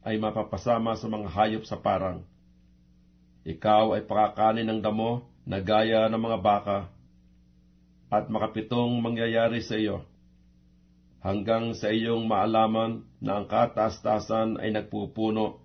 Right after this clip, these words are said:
sa kaharian ng mga tao, at ibinibigay sa kaninumang kaniyang ibigin." Nang oras ding yaon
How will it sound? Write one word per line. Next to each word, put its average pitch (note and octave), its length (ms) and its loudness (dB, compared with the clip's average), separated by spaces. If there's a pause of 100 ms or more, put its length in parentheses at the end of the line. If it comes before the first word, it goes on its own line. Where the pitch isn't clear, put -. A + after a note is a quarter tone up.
sa G2 160 -4
kaharian G#2+ 580 0
ng A#2 160 0
mga G#2+ 160 -4
tao, F#2 460 0 (1000)
at A2 300 2
ibinibigay A2 720 -2
sa A2 100 -6
kaninumang G#2+ 760 -2
kaniyang G2+ 320 -4
ibigin." F2+ 560 -6 (1120)
Nang F#2+ 160 -4
oras G#2+ 320 -2
ding A2+ 180 -2
yaon A2+ 540 0